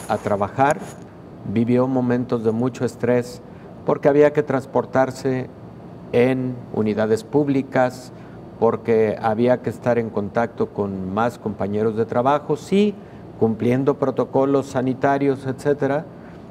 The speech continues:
pero no dejó de ser, eh, impactante desde el punto de vista,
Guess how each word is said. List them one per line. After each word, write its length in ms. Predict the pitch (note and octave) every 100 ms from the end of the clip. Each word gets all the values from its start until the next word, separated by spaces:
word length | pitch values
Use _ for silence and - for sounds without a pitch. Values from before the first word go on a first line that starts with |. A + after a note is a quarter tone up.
| -
pero 180 | - A#2+
no 180 | B2+ C#3
dejó 300 | D3 C#3+ C#3
de 120 | C#3
ser, 380 | C3 C3 B2+ B2 - - - - -
eh, 300 | A#2+ G#2 G#2+
impactante 720 | - G#2+ - G2+ - A2+ B2+
desde 180 | A2 G#2
el 80 | G#2
punto 380 | - A2 A2+ A2
de 80 | G2+
vista, 480 | G#2 - C3+ G2